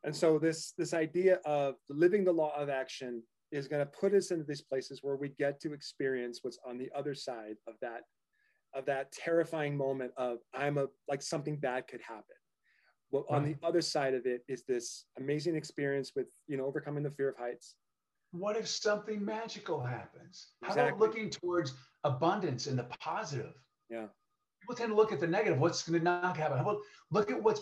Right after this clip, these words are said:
Speaker 2: possible? Look at what your life would be like if you had had this job, or if you talked to that woman.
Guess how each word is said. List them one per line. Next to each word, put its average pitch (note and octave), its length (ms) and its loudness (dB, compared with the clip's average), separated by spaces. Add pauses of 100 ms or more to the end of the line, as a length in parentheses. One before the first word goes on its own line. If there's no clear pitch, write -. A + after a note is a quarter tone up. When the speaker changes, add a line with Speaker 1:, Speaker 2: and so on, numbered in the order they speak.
Speaker 2:
possible? F#3 720 -4 (500)
Look A3 180 6
at E4 120 0
what A3+ 240 4 (600)
your G#3+ 220 10
life G3+ 360 4
would E3+ 160 6
be F#3 140 4
like E3 420 4 (120)
if G#3 180 4
you G3+ 180 2
had F#3 160 4
had G#3 380 4
this F3+ 200 6
job, G#3+ 460 0 (760)
or C4+ 260 4
if G3+ 120 -2
you G#3+ 340 -4 (120)
talked - 380 4
to - 80 -14
that A#3+ 220 6
woman. - 520 -2